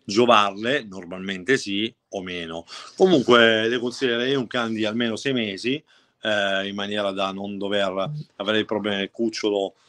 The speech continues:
rompipalle per la cagna già di sei anni matura, un cucciolo di sei mesi in cui possa iniziare una relazione. Comunque un maschio, razza, può andare se gli va bene un lagotto, ma anche un cane più grande. Cioè, sempre se deve essere da stufo,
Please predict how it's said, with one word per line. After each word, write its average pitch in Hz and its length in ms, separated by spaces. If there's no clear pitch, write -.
rompipalle 104 720
per 92 120
la 95 100
cagna 92 520
già 104 140
di 92 100
sei 95 160
anni 95 220
matura, 113 400
un 85 140
cucciolo 95 420
di 92 100
sei 139 140
mesi 104 300
in 90 120
cui 92 200
possa 90 580
iniziare 95 560
una 87 320
relazione. 90 580
Comunque 98 320
un 131 80
maschio, 139 560
razza, 104 440
può 98 120
andare 98 180
se 104 140
gli 101 80
va 95 100
bene 101 220
un 101 100
lagotto, 110 440
ma 92 80
anche 92 120
un 95 60
cane 95 180
più 117 140
grande. 85 540
Cioè, 101 220
sempre 107 400
se 107 140
deve 104 140
essere 95 300
da 120 120
stufo, 101 600